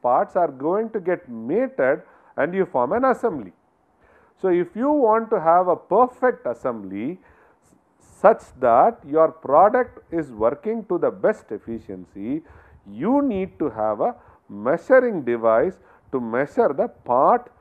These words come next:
dimensions and deviations. So, here you need to manufacture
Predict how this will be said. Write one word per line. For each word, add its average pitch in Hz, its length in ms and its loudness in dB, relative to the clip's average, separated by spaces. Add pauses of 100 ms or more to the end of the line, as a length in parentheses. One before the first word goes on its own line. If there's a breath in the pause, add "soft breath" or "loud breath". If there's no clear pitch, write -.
(200 soft breath)
dimensions 127 680 -2
and 180 180 -6
deviations. 107 640 -8 (1600 soft breath)
So, 143 140 0
here 202 440 2 (300 soft breath)
you 170 180 -4
need 226 340 -6
to 220 80 4
manufacture 175 960 0